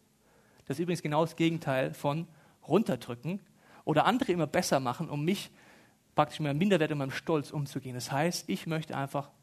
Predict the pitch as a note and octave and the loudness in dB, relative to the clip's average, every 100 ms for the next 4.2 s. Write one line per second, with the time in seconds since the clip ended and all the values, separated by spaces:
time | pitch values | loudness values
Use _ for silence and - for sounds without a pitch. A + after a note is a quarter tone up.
0 | _ - C#3+ C3+ C3+ - - B2+ _ _ | _ -8 -8 -8 -10 -12 -14 -20 _ _
1 | _ _ _ _ _ _ _ - _ - | _ _ _ _ _ _ _ -20 _ 0
2 | F#3+ - D#3 D3+ E3+ - C#3+ - - G3+ | 2 2 2 2 0 -4 -4 -6 -2 -2
3 | E3 C3 C3+ B2 B2+ B2+ - C#3+ A#2+ - | -2 -6 -6 -6 -6 -8 -4 -4 -4 -12
4 | - | -20